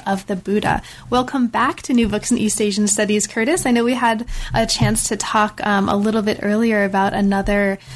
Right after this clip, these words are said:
pair of works that you did, and it's really, really, um, a pleasure to have a chance, um, to have you back on the channel to talk about this work. So thank you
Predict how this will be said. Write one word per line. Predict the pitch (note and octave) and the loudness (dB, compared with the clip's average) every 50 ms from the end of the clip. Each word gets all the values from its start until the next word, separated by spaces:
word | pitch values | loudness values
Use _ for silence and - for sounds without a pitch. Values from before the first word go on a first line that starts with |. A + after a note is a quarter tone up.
| - - | -16 -12
pair | - - A3 G#3+ | -6 -2 0 0
of | G#3+ G3 F#3 | 0 0 0
works | G3+ G3+ G3 - | 0 -2 0 -2
that | - G3+ - | -2 -2 0
you | A3 G#3+ | 0 0
did, | G3+ A#3+ C#4 D#4+ D4+ | 0 0 0 2 2
and | B3+ A#3 A3+ | 2 2 2
it's | A3 G#3+ | 0 -2
really, | G3+ G3+ G#3+ A#3 B3 C4 C4 C4 B3+ | -4 -2 0 2 2 2 2 0 -2
really, | A#3 G#3+ G#3+ A3 A3 A3 A3 G#3 G#3 G3 G3+ - | -2 -2 -2 0 0 0 0 -2 -2 -2 -4 -6
um, | - G3+ F#3+ F#3+ F#3+ | -6 -6 -6 -4 -4
a | G3 | -4
pleasure | - - - - F#3+ G3 G3 - G3 F#3+ F#3+ F#3+ F#3+ - - - - - - - | -6 -6 -6 -4 -2 -2 0 0 0 0 -2 -2 -6 -10 -16 -20 -20 -20 -16 -8
to | - - | -6 -2
have | G#3+ G#3 G#3 G3 F#3 | 0 0 2 2 0
a | G3+ | 0
chance, | - - - F#3+ F#3+ - - - - - | -2 -4 -4 -6 -8 -4 -2 -2 0 0
um, | G3 F#3+ | -2 -4
to | - G#3 | -4 -2
have | F#3+ - - G#3 G3+ G#3 | -2 0 0 0 0 0
you | G#3 | -2
back | G3+ G3 F#3+ F#3 - | -2 -2 -2 -2 -4
on | G#3 G3 F#3+ | -4 -2 -2
the | F#3+ F#3+ | -2 -2
channel | - - G3 F#3+ F#3 F#3 F#3 F#3 | -2 -2 -2 0 0 0 -2 -2
to | |
talk | F#3 - - - F3+ - | -4 -2 -4 -4 -4 -4
about | G#3 G3 F#3+ F3+ D#3 - - | -4 -2 -2 -2 -2 -4 -6
this | - G3 - - - | -6 -6 -6 -6 -4
work. | D#3 D3+ D3+ - | -4 -4 -4 -2
So | - - - | -2 -2 -2
thank | G3 - A3+ A3+ A3+ - | -2 0 0 0 0 0
you | A3 G#3 G#3 G#3 | 0 0 0 0